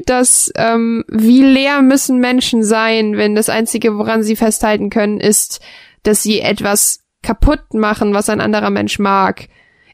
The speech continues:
Ich w-, wurde damals so fertig gemacht in der Schule, als ich mich mit meinem Klassenkamerad über Pokémon Blau unterhalten habe. Ich wurde so hart fertig gemacht dafür. Ich bin weinend nach Hause gegangen und ich war in der achten oder neunten Klasse zu dem Zeitpunkt.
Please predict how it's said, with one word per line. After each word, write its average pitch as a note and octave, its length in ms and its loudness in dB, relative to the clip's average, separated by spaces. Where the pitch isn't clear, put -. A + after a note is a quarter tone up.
Ich A#3 140 -4
w-, A#3+ 180 0
wurde C4+ 220 2
damals C4 560 -2
so C4+ 260 0
fertig C#4 360 -2
gemacht A#3 300 -2
in A#3 60 -4
der A3 100 0
Schule, C4 280 0
als A3+ 160 0
ich A#3 140 -4
mich A3+ 180 -6
mit A3 100 -6
meinem G#3+ 220 -4
Klassenkamerad A#3 760 -2
über A3 180 -2
Pokémon B3+ 580 -2
Blau A#3 380 2
unterhalten A3 640 -4
habe. G#3+ 480 -2
Ich - 180 -10
wurde A3+ 220 2
so A#3 460 2
hart A3+ 320 0
fertig G#3+ 300 -4
gemacht G3+ 320 -6
dafür. G#3+ 180 -2
Ich - 140 -4
bin G#3 120 -4
weinend G#3 220 -2
nach G3+ 140 -6
Hause G3+ 240 0
gegangen F#3+ 260 -6
und F#3+ 100 -8
ich - 80 -18
war G3 120 -2
in F#3+ 80 -6
der F#3+ 260 -2
achten G3+ 320 -6
oder G3 160 -2
neunten F#3+ 300 -6
Klasse - 340 -6
zu G3 140 -8
dem G3 160 -6
Zeitpunkt. G3+ 560 -6